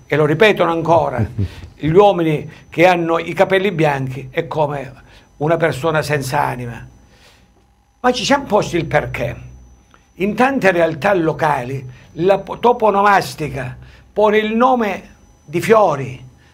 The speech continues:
Speaker 1: di piante, di animali, perché non hanno nessuno a cui poter intestare o intitolare una strada, una via, perché non hanno
Speaker 2: La conoscenza.
Speaker 1: uomini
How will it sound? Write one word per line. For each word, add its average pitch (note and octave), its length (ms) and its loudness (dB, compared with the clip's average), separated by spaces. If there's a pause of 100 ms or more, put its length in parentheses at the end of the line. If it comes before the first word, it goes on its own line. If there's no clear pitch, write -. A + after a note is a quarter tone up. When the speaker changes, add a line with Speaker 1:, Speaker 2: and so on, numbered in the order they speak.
Speaker 1:
di E3 200 0
piante, D#3 800 0 (140)
di G3 180 0
animali, G3+ 500 4
perché G#3+ 360 2
non A#3+ 160 4
hanno A3+ 280 4
nessuno A3 880 2 (200)
a E3 140 2
cui F#3 220 0
poter F#3 340 2
intestare F#3 1300 0 (160)
o A3 180 4
intitolare G3 560 2
una F#3 200 0
strada, B2+ 500 -8 (220)
una C4 300 4
via, F3+ 460 2 (240)
perché F3 360 0
non F#3+ 140 2
hanno F#3+ 520 2
Speaker 2:
La D#3+ 60 2
conoscenza. A2+ 480 2
Speaker 1:
uomini B3+ 720 6